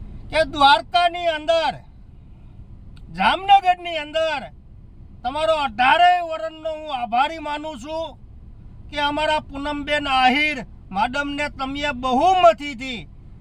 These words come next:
મિત્રો, જીતાડ્યા. એ બાબત ઉપર ખૂબ ખૂબ તમારો ધન્યવાદ. ને એમાં, મિત્રો, એક હલકીનો, એનું નામ નથી આવડતું, વીડિયો જ બતાવું. મારે એ હલકીનાને જ કહેવાનું.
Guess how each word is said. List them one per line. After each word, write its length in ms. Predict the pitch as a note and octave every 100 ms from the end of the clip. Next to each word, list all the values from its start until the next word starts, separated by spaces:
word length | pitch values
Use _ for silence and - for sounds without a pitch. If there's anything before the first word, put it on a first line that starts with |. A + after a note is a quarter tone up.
| -
મિત્રો, 380 | G#3 A#3+ C#4+ C#4
જીતાડ્યા. 840 | F#3+ G#3 C#4+ C#4+ D4+ D#4+ E4 D4 - - - - - -
એ 60 | C#4
બાબત 460 | C4+ C#4+ D#4 D4
ઉપર 240 | C#4+ C#4 D4
ખૂબ 260 | - B3+
ખૂબ 280 | - E4 E4
તમારો 400 | D4+ C#4+ D4 D4+
ધન્યવાદ. 760 | G#3 G#3+ C4 D4+ D4+ D#4 F4+ E4+ - - - - - - - - - - -
ને 80 | C#4+
એમાં, 640 | D4+ - B3+ D#4 G4 G#4+ G#4
મિત્રો, 380 | G4 F#4+ G4+
એક 260 | G4+ G4 G4
હલકીનો, 880 | B3+ C#4+ C4 F#4+ G4 F#4 D#4+ B3+ - - -
એનું 180 | D4+ C#4+
નામ 260 | C#4 E4+
નથી 240 | D#4 E4 F4
આવડતું, 480 | E4+ E4+ E4 G#4
વીડિયો 400 | F4 F4 F#4+ G#4
જ 40 | F#4
બતાવું. 560 | F#4 F#4 F4+ D#4+ F3 - - - - - - - - -
મારે 360 | G#3 D4+ F4+
એ 40 | F4
હલકીનાને 680 | D#4 E4+ F#4+ F#4+ F#4+ G4+
જ 100 | G4 -
કહેવાનું. 680 | F#4 F#4+ F#4 F4+ C#4 B2